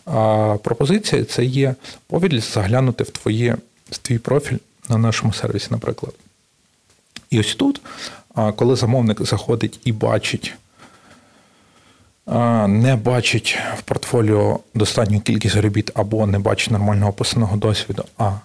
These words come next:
тим більше для новачка, в якого мало відгуків і фактично підтвердженого досвіду, е, на фрілансі,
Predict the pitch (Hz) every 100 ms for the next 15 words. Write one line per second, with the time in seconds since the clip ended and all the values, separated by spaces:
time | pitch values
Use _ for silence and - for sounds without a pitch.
0 | _ 110 107 113 - - _ 110 107 104
1 | 107 - - 104 104 - _ _ - 107
2 | 104 104 98 104 95 95 - 104 101 110
3 | - - - _ _ _ _ _ _ _
4 | - _ _ _ _ - - 127 123 -
5 | 117 113 98 - 104 101 110 104 123 294
6 | 349 285 180 139 - - _ - 117 113
7 | 107 107 113 113 110 - 110 104 101